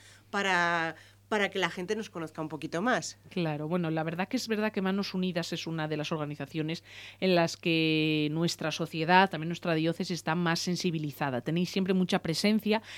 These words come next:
Speaker 2: y eso yo creo que también es fruto del trabajo. El trabajo de muchas mujeres en esta ocasión, también hay hombres, pero sobre todo en nuestra diócesis, contigo al frente, pues trabajáis mucho y bien.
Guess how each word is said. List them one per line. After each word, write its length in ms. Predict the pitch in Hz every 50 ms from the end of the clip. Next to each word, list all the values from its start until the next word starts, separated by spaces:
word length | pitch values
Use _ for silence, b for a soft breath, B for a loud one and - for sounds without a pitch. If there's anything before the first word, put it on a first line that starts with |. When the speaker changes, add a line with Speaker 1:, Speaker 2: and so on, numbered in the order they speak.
| B B B
Speaker 2:
y 140 | 202 208 214
eso 160 | 208 - 269
yo 140 | 214 240 226
creo 140 | 214 240 220
que 60 | 233
también 260 | - 202 214 220 220
es 160 | 214 196 -
fruto 460 | - - 208 220 214 - 233 240 240
del 260 | - 185 196 185 160 -
trabajo. 540 | 156 143 143 143 127 - 120 107 110 131 - - B B B B B B
El 100 | 208 202
trabajo 380 | 220 214 202 208 247 233 311 240
de 60 | 233
muchas 320 | 226 226 - - 220 185
mujeres 480 | 202 190 - - 160 147 143 143 - -
en 100 | 156 156
esta 180 | 151 - 165
ocasión, 480 | 156 - 156 151 - - 190 220 254 269
también 280 | 214 165 151 151 151 151
hay 160 | 147 156 170
hombres, 400 | 180 185 190 185 226 294 - B B B B B B
pero 200 | 208 190 190 175
sobre 220 | - 175 165 165
todo 180 | - 185 190 208
en 60 | 214
nuestra 280 | 208 - - - 180
diócesis, 720 | 175 180 185 185 190 - - 208 202 202 - - 247 247 -
contigo 380 | - 165 156 - 180 165 175
al 100 | 175 170
frente, 480 | - - 170 170 165 175 - 202 208 214 B B B B B
pues 180 | - 190 -
trabajáis 500 | - 175 165 156 151 - 175 170 185 170
mucho 320 | 190 196 208 202 - - 294
y 60 | 226
bien. 380 | 160 160 156 135 127 120 156